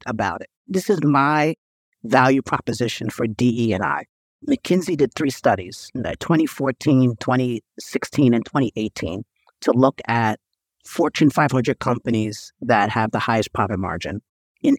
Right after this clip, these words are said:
every study, they found the most diverse companies performed the best.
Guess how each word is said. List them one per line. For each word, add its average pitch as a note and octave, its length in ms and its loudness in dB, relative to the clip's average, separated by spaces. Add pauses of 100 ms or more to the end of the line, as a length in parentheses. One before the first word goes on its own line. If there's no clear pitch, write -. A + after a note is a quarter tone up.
(140)
every F3+ 320 2
study, A2 580 -2 (580)
they B2 200 2
found A2+ 640 0 (260)
the A#2+ 100 0
most B2 520 0
diverse B2+ 580 0 (140)
companies G3 840 -2 (240)
performed B2+ 560 2
the A2+ 80 -4
best. - 640 -8